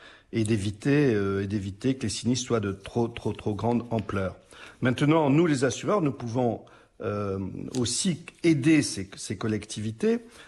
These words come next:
parce que nous disposons, euh, via la mission des risques naturels, d'une base de données sur les sinistres passés qui est très riche. Et nous pouvons, euh, aider ces communes à appréhender le risque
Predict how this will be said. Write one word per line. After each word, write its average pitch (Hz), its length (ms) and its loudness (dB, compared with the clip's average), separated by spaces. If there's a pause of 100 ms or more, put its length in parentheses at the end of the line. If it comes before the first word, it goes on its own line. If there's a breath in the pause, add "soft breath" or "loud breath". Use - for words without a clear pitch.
(300 loud breath)
parce 123 180 0
que 180 120 2
nous 139 200 6
disposons, 135 920 0
euh, 104 100 -4
via 113 240 0
la 113 120 2
mission 127 340 0
des 120 80 0
risques 120 220 -4
naturels, 147 520 -2 (400 loud breath)
d'une 135 220 4
base 185 200 4
de 147 60 0
données 147 320 2
sur 107 200 -4
les 110 80 -2
sinistres - 280 -2
passés 156 380 -2
qui - 260 -2
est 180 160 0 (380 loud breath)
très 190 220 4
riche. - 480 -2 (320 loud breath)
Et 123 80 0
nous 135 100 4
pouvons, 147 600 2
euh, 110 340 0 (100)
aider 156 380 4
ces 147 180 -4
communes 147 340 2
à 139 80 6
appréhender 143 540 2
le 117 120 0
risque 202 380 -4